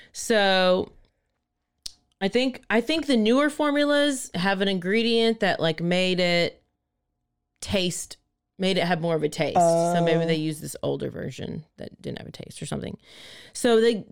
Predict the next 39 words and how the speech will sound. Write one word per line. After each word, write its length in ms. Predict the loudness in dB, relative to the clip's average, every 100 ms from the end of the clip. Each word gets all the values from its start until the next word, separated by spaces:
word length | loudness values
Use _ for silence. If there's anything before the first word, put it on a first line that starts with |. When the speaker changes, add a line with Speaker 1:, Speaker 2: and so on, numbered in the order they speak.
| -18 -12 -2
Speaker 1:
I 140 | 0
guess 180 | 2 2
they 100 | 0
just 200 | 0 0
had 120 | 2
no 160 | 2 2
idea. 680 | 2 4 4 4 2 -2 -12 _ _ _ _ _ _ _ _ _ _ _
She 120 | -2 0
must 140 | 2
have 100 | 2
just 220 | 2 0
been 160 | 0 0
slowly, 580 | 0 0 2 4 4 2
like, 280 | 0 -2 -4
adding 320 | -4 -2 0
it 120 | 0 -2
to 120 | -4
things, 460 | -2 -4 -6 -12 -8
because 320 | -2 0 0
if 120 | 0
they 360 | 2 2 0 -6 _
were 160 | -2 -2
sick 320 | 0 -2 -2
for 120 | -6
so 220 | -2 0
long, 540 | 2 2 2 0 -2 -6 _ _ _ _ _
Speaker 2:
Yeah. 240 | 0 2 4
Speaker 1:
'cause 80 | 2
with 160 | 0
another 400 | 2 2 2 0
antifreeze 480 | 0 -2 -2 -2 0
murder, 400 | 0 2 2 2
like, 160 | 0 -2
a 40 |
dude 280 | -2 -2 0
died, 280 | -2 -2 -4
like, 220 | -8 -10 _ _
pretty 280 | -8 -8 _ _
quick, 460 | -6 0 0 -2